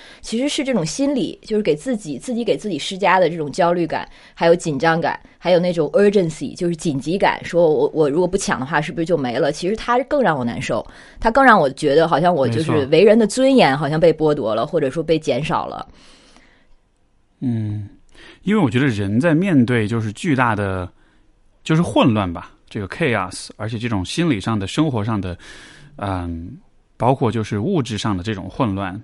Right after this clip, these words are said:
Speaker 2: 包括这个，你看在工作上，在为大的环境上、经济上，
Speaker 1: 嗯。
Speaker 2: 其实各个方面都是混乱。然后所以这种混乱产生的时候，我觉得就会带来特别大的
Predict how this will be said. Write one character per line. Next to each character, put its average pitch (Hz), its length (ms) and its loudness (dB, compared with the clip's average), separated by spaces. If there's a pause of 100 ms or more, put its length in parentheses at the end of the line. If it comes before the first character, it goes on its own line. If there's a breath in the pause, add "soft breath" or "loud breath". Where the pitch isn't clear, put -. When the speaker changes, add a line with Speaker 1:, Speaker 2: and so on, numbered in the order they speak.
(120)
Speaker 2:
包 117 160 2
括 120 240 0
这 104 220 -4
个， 90 260 -6 (300 loud breath)
你 95 100 -8
看 104 80 -2
在 101 80 -2
工 156 240 2
作 139 160 2
上， 107 160 0
在 98 100 -4 (120)
为 139 180 -2
大 139 220 4
的 107 100 2
环 98 240 -2
境 135 180 4
上、 107 220 0
经 165 240 0
济 151 160 -2
上， 104 280 0
Speaker 1:
嗯。 85 40 -10 (260 loud breath)
Speaker 2:
其 - 120 0
实 170 80 4
各 294 120 2
个 120 120 2
方 123 120 2
面 110 80 2
都 120 120 0
是 117 100 -4
混 107 260 -2
乱。 92 300 -6
然 117 140 0
后 147 40 2
所 139 200 -2
以 151 60 0
这 180 100 -2
种 117 100 -2
混 135 180 -2
乱 110 140 0
产 - 180 -6
生 117 140 -4
的 110 80 -2
时 110 80 -8
候， 101 60 -6
我 92 120 -10
觉 98 60 -10
得 107 60 -8
就 139 100 -6
会 139 60 -4
带 139 160 0
来 117 100 -2
特 - 180 -10
别 104 120 -4
大 110 240 -2
的 90 280 -8